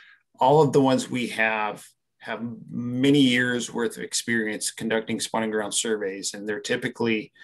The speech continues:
hired in September, and some of them last through the steelhead season, which is in, uh, ends in June. Uh, so I would say that our, our staff has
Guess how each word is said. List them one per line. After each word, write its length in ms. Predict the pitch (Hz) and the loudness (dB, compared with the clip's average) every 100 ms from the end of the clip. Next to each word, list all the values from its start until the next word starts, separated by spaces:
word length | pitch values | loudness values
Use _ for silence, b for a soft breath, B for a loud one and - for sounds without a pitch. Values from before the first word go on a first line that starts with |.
| B B B B | B B B B
hired 420 | - 120 123 123 | 0 4 6 4
in 760 | 113 117 110 113 101 98 - - _ - | 0 -2 0 0 -2 -10 -10 -14 _ -8
September, 840 | - 113 - 117 120 120 120 117 - | -4 -4 -2 0 2 4 2 -2 -4
and 680 | 110 104 98 98 95 104 - - - - - - | -6 -6 -6 -6 -6 -6 -10 -14 -16 -16 -20 -14
some 240 | - 135 127 | -4 0 2
of 120 | 113 | 2
them 360 | 117 117 117 | 2 0 -2
last 500 | 107 104 107 - - | -2 0 0 -2 -6
through 260 | - 120 117 | -10 -4 -2
the 140 | 110 95 | -2 -4
steelhead 600 | - - 117 107 107 - | -4 -4 -4 -2 -2 -2
season, 400 | - 110 110 107 | -2 -4 -6 -8
which 260 | 101 - | -8 -6
is 380 | 110 104 104 - | -4 -4 -6 -8
in, 480 | 113 101 98 98 95 | -10 -6 -6 -6 -6
uh, 360 | 92 95 95 - | -6 -6 -6 -4
ends 180 | 117 110 | -2 -2
in 160 | 104 92 | -4 -6
June. 420 | - 92 87 82 _ B B B B - | -4 -4 -4 -8 _ B B B B -12
Uh, 300 | 104 98 98 | -6 -6 -4
so 340 | - 110 110 | -4 2 4
I 160 | 110 123 | 4 4
would 220 | 123 113 | 2 0
say 420 | - 113 110 107 | 2 4 4 4
that 360 | 104 98 98 - _ - - - _ _ | 2 -2 -4 -8 _ -20 -20 -20 _ _
our, 260 | 139 120 113 | -4 -4 -2
our 160 | 127 110 | -4 -4
staff 440 | - 113 117 113 | -2 0 0 -2
has 440 | 113 107 104 - | -4 -4 -4 -8